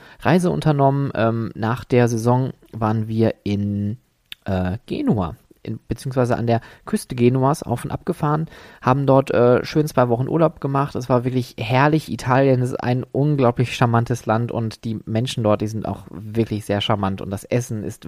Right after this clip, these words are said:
Wahnsinn. Klassisches Tourismusgelaber hier. Und, ähm, als wir in Genua mal reingefahren sind, Genua ist eine sehr schöne, klassische mediterrane Stadt,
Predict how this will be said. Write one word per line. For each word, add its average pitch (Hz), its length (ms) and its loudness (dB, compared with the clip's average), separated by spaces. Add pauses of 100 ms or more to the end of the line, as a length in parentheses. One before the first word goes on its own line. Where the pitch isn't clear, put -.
(200)
Wahnsinn. 135 540 2 (480)
Klassisches 131 640 4
Tourismusgelaber 131 1400 4
hier. 123 280 0 (500)
Und, 151 340 4
ähm, 143 260 6
als 170 180 -2
wir - 60 0
in 170 100 0
Genua 208 460 2 (360)
mal 165 300 2
reingefahren 175 560 2
sind, 180 240 0
Genua 139 280 2
ist - 100 -2
eine 127 160 -2
sehr 139 240 0
schöne, 165 380 2
klassische 151 540 -2
mediterrane 131 600 0
Stadt, 139 320 -2